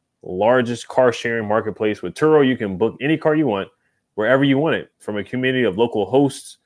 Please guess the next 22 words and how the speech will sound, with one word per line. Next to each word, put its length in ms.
Browse 300
a 120
huge 500
selection 380
of 220
vehicles 340
for 140
just 240
about 220
any 140
occasion 420
or 100
budget 320
across 360
the 100
U 180
S, 220
U 120
K, 320
Canada, 420
and 140
Australia. 480